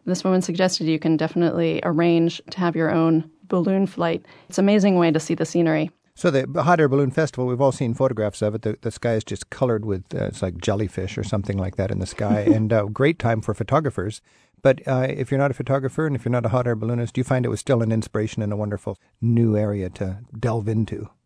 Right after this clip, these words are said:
Speaker 1: Yeah, the spirit of exploration with these things. I mean, the people who've flown balloons long distances, uh, the museum covers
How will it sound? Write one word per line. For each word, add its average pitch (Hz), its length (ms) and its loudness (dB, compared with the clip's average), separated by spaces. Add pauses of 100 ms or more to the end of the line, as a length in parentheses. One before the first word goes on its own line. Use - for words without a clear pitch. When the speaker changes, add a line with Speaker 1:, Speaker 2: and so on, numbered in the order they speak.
(160)
Speaker 1:
Yeah, 254 340 0
the 196 360 2
spirit 233 480 -2
of 180 80 -2
exploration 185 720 0
with 208 120 -4
these 190 200 -6
things. 196 340 0
I - 60 -4
mean, 180 140 0
the 175 40 -2
people 175 260 -6
who've 160 140 -4
flown 165 520 -2
balloons 170 420 -2
long 160 300 0
distances, 180 840 -4
uh, 180 100 0
the 170 160 -2
museum 208 500 0
covers 170 500 -2